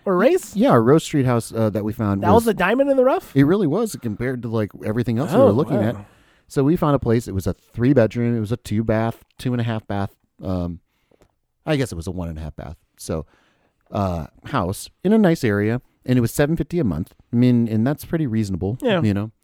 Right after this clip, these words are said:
Speaker 2: and we
Speaker 1: What year is this?
Speaker 2: This would be two thousand fourteen, two thousand thirteen, fourteen, maybe.
Speaker 1: Okay.
Speaker 2: So anyway, so we, we, we found a situation where we, we found this and we're like,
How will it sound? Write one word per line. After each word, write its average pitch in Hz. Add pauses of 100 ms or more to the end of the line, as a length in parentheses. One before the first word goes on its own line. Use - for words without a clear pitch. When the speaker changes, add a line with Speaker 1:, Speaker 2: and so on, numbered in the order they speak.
(460)
Speaker 2:
and 123
we 123
Speaker 1:
What 381
year 415
is 415
this? 403 (180)
Speaker 2:
This 110
would 147
be 113
two 113
thousand 101 (1400)
fourteen, 135
two 127
thousand 120
thirteen, 117
fourteen, 117
maybe. 131
Speaker 1:
Okay. 107 (260)
Speaker 2:
So 104 (440)
anyway, 127
so 117
we, 156 (160)
we, 226
we 190
found 185
a 135
situation 117
where 92
we, 110 (100)
we 104
found 139
this 127
and 98
we're 95
like, 69